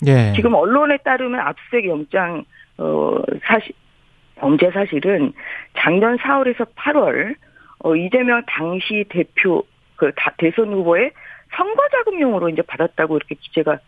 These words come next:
Speaker 2: 돼 있다는 거예요. 그래서
Speaker 1: 음.
Speaker 2: 이 돈의 수익은 결국은, 어, 수혜는 결국은 이재명 당시 대표가, 어, 후보가 받은 것이고, 또 이,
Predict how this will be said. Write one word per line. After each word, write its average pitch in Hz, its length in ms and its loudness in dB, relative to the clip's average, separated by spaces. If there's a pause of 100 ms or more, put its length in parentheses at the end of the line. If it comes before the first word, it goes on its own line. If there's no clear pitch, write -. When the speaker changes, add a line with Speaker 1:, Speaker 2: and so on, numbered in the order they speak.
(240)
Speaker 2:
돼 160 120 2
있다는 180 400 0
거예요. 95 420 -2
그래서 202 380 2
Speaker 1:
음. 117 60 -8 (280)
Speaker 2:
이 277 220 0
돈의 226 340 0 (140)
수익은 392 420 -10
결국은, 156 580 -6 (420)
어, 147 200 0
수혜는 339 500 0
결국은 165 480 -2
이재명 180 500 0 (240)
당시 185 280 -2
대표가, 175 440 0 (580)
어, 143 300 -2
후보가 254 340 2
받은 160 340 -4
것이고, 277 460 -2 (460)
또 269 140 4
이, 208 140 0